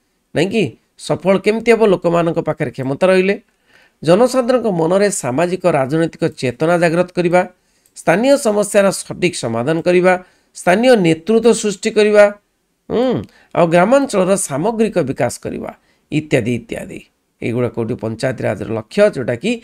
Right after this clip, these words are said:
ତିନି ମାର୍କିଆ ପ୍ରଶ୍ନ ପଡ଼େ। ପଞ୍ଚାୟତିରାଜ ବ୍ୟବସ୍ଥାର ଗଠନ କ'ଣ? ନା ଜିଲ୍ଲା ପରିଷଦ ତମକୁ କୁହାଯାଇଛି ତି-, ତ୍ରିସ୍ତରୀୟ ଜିଲ୍ଲା ପରିଷଦ, ତାପରେ ପଞ୍ଚାୟତ ସମିତି, ତାପରେ ହେଉଛି କ'ଣ?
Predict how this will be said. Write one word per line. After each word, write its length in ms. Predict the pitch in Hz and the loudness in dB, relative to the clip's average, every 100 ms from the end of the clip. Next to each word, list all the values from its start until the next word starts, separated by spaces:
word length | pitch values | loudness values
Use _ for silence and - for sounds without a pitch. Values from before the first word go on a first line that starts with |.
| - _ - | -14 _ -6
ତିନି 180 | 131 | -2
ମାର୍କିଆ 300 | 123 113 117 | -2 -2 -4
ପ୍ରଶ୍ନ 300 | 104 107 - 190 | -8 -10 -4 -4
ପଡ଼େ। 240 | 190 - - _ _ _ _ _ - - _ | -4 -10 -16 _ _ _ _ _ -20 -20 _
ପଞ୍ଚାୟତିରାଜ 480 | 196 220 285 285 285 | 0 6 4 6 2
ବ୍ୟବସ୍ଥାର 460 | 170 147 175 - 202 | 4 0 0 0 0
ଗଠନ 340 | 143 143 165 175 | 0 -4 -4 -6
କ'ଣ? 240 | 165 196 220 - _ - | 0 0 0 -4 _ -4
ନା 100 | 135 | -2
ଜିଲ୍ଲା 320 | 120 139 165 | 0 4 4
ପରିଷଦ 360 | 165 175 180 | 4 -2 -2
ତମକୁ 220 | 175 160 165 | -4 -4 -2
କୁହାଯାଇଛି 320 | 165 165 175 | 0 0 -2
ତି-, 280 | 175 127 127 | -2 -4 -4
ତ୍ରିସ୍ତରୀୟ 640 | - 165 - 185 190 233 240 - - _ | -4 -6 -2 -2 2 2 0 -14 -20 _
ଜିଲ୍ଲା 280 | 117 135 160 | -6 0 2
ପରିଷଦ, 520 | 196 208 202 - 214 247 302 - _ _ | 2 2 2 2 2 4 2 -2 _ _
ତାପରେ 380 | 139 147 180 190 | 2 2 0 -2
ପଞ୍ଚାୟତ 540 | - 127 123 139 - 127 | -2 -4 -2 -4 -2 -8
ସମିତି, 560 | - 120 156 196 233 233 233 _ _ | -6 -2 -2 -2 -4 -4 -8 _ _
ତାପରେ 400 | 117 113 - 135 | -2 -2 -2 -2
ହେଉଛି 280 | 120 117 - | -2 -4 -6
କ'ଣ? 200 | 139 | -4